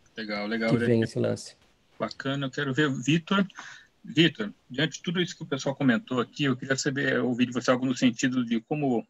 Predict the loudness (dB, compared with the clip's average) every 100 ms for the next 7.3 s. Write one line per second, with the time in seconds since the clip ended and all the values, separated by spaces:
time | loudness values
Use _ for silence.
0 | 2 4 6 4 6 4 4 0 -4 2
1 | 2 0 _ _ -20 -4 2 4 4 2
2 | 2 2 2 0 0 4 6 4 4 0
3 | 0 0 0 0 -2 -2 -6 -10 -4 -4
4 | -4 -4 -4 -4 _ _ -8 -2 2 2
5 | 2 2 2 2 2 0 -2 -4 -2 0
6 | 0 0 -2 -2 -2 -2 2 4 4 2
7 | -4 -8 -10